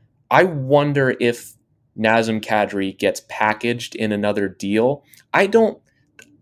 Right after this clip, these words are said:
see, when this happened, my immediate reaction was, "How can you bring this guy back when he has been suspended in three of the last four postseasons?" The only time he wasn't was in the bubble last year. And we got him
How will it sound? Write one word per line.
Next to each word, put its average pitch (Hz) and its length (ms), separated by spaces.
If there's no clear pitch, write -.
see, 180 160
when 185 200
this 311 240
happened, 101 680
my 139 220
immediate 139 520
reaction 110 600
was, 98 280
"How 123 400
can 123 280
you 117 160
bring 107 360
this 104 160
guy 95 220
back 95 540
when 101 160
he 101 360
has 101 120
been 101 200
suspended 107 760
in 107 140
three 120 460
of 107 280
the 107 120
last 98 360
four 117 580
postseasons?" - 920
The 131 100
only 175 140
time 143 220
he 127 120
wasn't 117 400
was 107 140
in 104 80
the 98 80
bubble 107 400
last 69 340
year. - 220
And 113 240
we 139 160
got 143 380
him 104 380